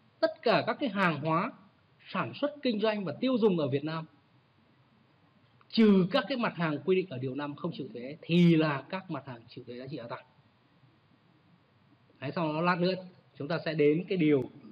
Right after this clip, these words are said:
quy định. Đến cái điều tám nó sẽ quy định về thuế suất. Nghĩa là chịu thuế giá trị gia tăng thì nó sẽ có thuế suất. Thì đây là một cái nội dung mà chúng ta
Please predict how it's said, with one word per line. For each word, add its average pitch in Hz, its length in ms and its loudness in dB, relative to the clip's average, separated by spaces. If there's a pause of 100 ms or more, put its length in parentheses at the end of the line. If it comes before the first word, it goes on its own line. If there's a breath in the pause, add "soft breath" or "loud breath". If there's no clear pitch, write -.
(320)
quy 226 160 4
định. 226 140 2 (1600)
Đến 135 80 -8
cái 180 80 -2
điều 147 140 2
tám 135 260 -4
nó 185 60 -8
sẽ 175 200 -8
quy 180 60 -2
định 127 160 -4
về 120 100 -6
thuế 147 180 -4
suất. 196 180 -6 (580)
Nghĩa 202 100 -4
là 202 180 -2 (300)
chịu 277 180 6 (120)
thuế 208 400 4
giá 175 200 -4
trị 185 100 -4
gia 170 120 -2
tăng 165 200 -2 (120)
thì 180 360 6
nó 151 240 2
sẽ 180 80 -6
có 165 160 -4
thuế 160 140 -2
suất. 202 200 -4 (4000 loud breath)
Thì 160 80 -4
đây 196 160 10
là 190 80 8
một 156 160 2
cái 190 100 -2
nội 185 180 0
dung 190 260 6
mà 143 140 0
chúng 156 140 -2
ta 170 100 -2